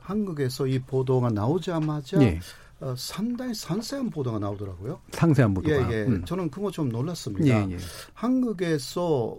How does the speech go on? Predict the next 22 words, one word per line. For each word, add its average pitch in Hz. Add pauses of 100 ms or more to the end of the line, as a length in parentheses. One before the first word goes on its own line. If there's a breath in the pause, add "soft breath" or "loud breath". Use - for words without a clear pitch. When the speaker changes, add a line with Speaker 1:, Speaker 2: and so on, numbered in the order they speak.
(120)
Speaker 1:
그 120
말하고 180
있지 131
않는 170
부분도 127
좀 120
나왔고요. 98
Speaker 2:
음. 117
Speaker 1:
근데 147
그거는 202
옛날에 170
보도를 120
더 98
붙여가지고 117 (380 soft breath)
또 131
가짜 135
뉴스까지 220
붙입니다. 107
Speaker 2:
예. 104 (440 loud breath)
Speaker 1:
어, -
뭐 175
이런, 220